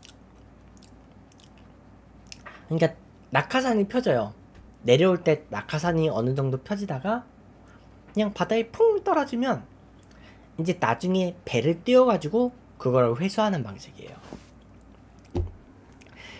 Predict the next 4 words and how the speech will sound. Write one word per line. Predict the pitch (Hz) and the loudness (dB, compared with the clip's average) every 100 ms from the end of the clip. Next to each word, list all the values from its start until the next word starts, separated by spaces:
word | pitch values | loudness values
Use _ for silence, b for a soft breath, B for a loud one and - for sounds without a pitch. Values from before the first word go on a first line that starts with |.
| B B | B B
그렇기 | 185 247 247 | 4 6 4
때문에 | 202 151 180 196 - - - - - - - | 0 -2 0 -4 -6 -14 -14 -20 -20 -18 -2
다른 | 135 214 226 | 2 4 4
나라들도 | 117 113 123 139 180 | 2 0 0 2 0